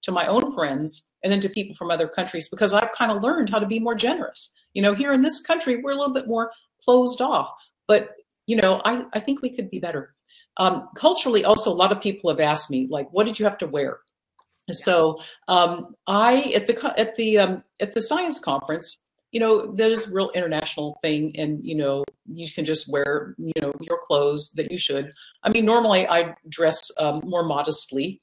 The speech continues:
when I'm in, um, a science type of arena or a culture, so it wa-, wasn't an issue for me. Um, and I do believe now that tourists do not have to wear, or visitors do not have to wear, um, a hijab if they don't wish, or an abaya, which is like the long cloak that a lot of the women wear.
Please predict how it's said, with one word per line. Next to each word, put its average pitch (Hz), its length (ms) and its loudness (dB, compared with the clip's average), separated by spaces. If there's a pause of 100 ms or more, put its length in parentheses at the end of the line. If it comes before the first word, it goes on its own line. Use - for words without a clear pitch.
(140)
when 151 120 -6
I'm 147 200 0
in, 139 220 -4
um, 131 360 -2
a 170 40 0
science 175 440 2
type 160 220 2
of 156 80 2
arena 143 360 -2
or 156 220 2
a 160 80 -4
culture, - 360 -6
so - 140 0
it - 140 -6
wa-, - 160 -8
wasn't 170 280 -2
an 156 80 0
issue 151 320 -4
for 139 60 -12
me. 135 240 -4 (480)
Um, 180 180 6 (140)
and 190 320 4
I 185 120 4
do 277 240 0
believe 254 260 2
now 196 320 2 (180)
that - 180 -2
tourists 202 520 2
do 175 180 -8
not 170 300 0
have 165 280 -4
to 156 60 -6
wear, 143 280 -2
or 151 100 0
visitors 165 380 -2
do - 120 -8
not 156 180 -2
have 156 200 -2
to 156 80 -4
wear, 185 400 2
um, 143 260 -4
a 160 100 -6
hijab 151 460 -2
if - 140 -6
they 156 100 -2
don't 156 220 -2
wish, 151 260 -4
or 147 120 -4
an 143 100 -6
abaya, 139 380 -2
which 151 200 -4
is 143 160 -2
like 139 180 -4
the 156 80 -6
long 135 340 -2 (360)
cloak 202 300 4
that 147 100 2
a 165 60 2
lot 139 200 2
of 131 60 -4
the 143 80 0
women 180 300 2
wear. 127 200 -4